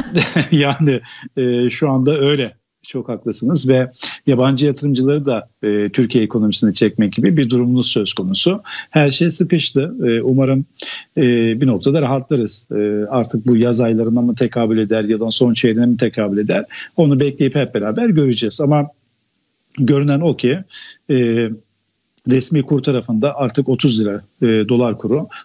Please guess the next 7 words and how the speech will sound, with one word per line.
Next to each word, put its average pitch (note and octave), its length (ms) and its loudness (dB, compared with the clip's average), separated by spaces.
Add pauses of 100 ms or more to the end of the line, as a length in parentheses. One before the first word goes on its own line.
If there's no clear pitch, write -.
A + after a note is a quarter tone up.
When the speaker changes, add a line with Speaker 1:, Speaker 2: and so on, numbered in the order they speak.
Speaker 2:
normalleşen C3 640 2
bir A2+ 60 2
süreç G#2+ 440 -2
karşımızda G#2+ 580 0
oldu. G2+ 360 0 (280)
Tabii D#3+ 320 2 (440)
dolar, D3 420 0